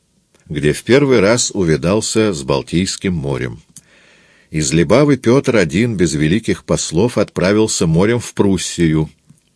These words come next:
и был отлично принят в Кенигсберге курфюрстом бранденбургским Фридрихом Третьим. В ожидании великих послов, ехавших сухим путем, Петр не терял времени и стал учиться артиллерии.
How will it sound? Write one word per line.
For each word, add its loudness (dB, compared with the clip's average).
и -2
был 2
отлично 0
принят -4
в -20
Кенигсберге 0
курфюрстом 0
бранденбургским -2
Фридрихом -4
Третьим. -8
В -2
ожидании 2
великих 0
послов, -2
ехавших -2
сухим -2
путем, 0
Петр 2
не 4
терял 0
времени 0
и 0
стал 0
учиться -2
артиллерии. -4